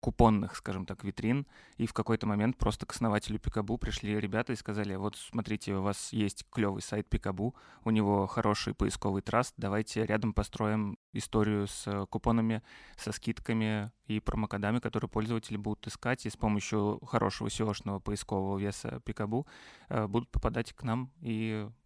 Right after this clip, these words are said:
будут зарабатывать. Мы будем зарабатывать денежку, а пользователи будут на этом экономить».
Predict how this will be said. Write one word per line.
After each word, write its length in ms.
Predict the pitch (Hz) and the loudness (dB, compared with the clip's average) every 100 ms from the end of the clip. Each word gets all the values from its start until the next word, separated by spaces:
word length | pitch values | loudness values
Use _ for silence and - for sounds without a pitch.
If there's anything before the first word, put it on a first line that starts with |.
| - | -10
будут 280 | 135 113 | -8 -6
зарабатывать. 680 | 113 104 107 - 107 - - | -4 -4 -4 -6 -8 -10 -10
Мы 160 | - 123 | 2 2
будем 240 | 113 104 98 | 4 0 2
зарабатывать 440 | 104 98 - 98 | 0 0 -4 -2
денежку, 400 | 123 151 - 139 | 0 -2 -2 -4
а 140 | - | -4
пользователи 420 | - 117 123 - - | -2 -2 -4 -6 -4
будут 240 | 123 123 | -2 -2
на 100 | 113 | -2
этом 200 | 117 120 | -2 -4
экономить». 440 | 117 107 117 113 | -2 -2 -2 -6